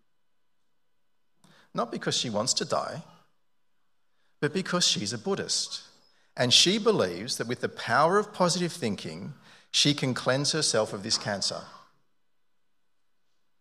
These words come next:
She believes that she can heal her own body with the power of her mind. It's sincere belief. Uh, it's a sincere belief. But it's not working.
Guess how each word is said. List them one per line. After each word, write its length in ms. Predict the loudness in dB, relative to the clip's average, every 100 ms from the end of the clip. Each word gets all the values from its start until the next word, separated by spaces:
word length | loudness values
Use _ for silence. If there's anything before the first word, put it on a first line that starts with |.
| _ _ _ _ _ -4
She 220 | 0 2
believes 520 | 2 4 4 4 2
that 120 | 0 -2
she 120 | -2
can 200 | 0 -2
heal 420 | -2 0 0 2
her 180 | 0 2
own 220 | 2 2
body 260 | 2 2 2
with 200 | -4 -6
the 40 |
power 440 | -8 2 6 6
of 160 | 4 -2
her 100 | 0
mind. 720 | 2 2 0 -6 -6 -6 -8 -18 _ _ -14 0
It's 160 | 6
sincere 600 | 6 8 8 8 8 6
belief. 540 | 6 6 2 -2 -10 -2
Uh, 120 | -2
it's 340 | 0 2 2 8
a 200 | 8 10
sincere 600 | 6 6 8 8 6 4
belief. 640 | 4 2 -2 -6 -16 -20 _ _ _ _ _ _ _ _ _ _ _ _ _ _ _ _ _
But 140 | 2 2
it's 240 | 2 0
not 260 | 0 -2 -2
working. 580 | -2 -2 -4 -12 -14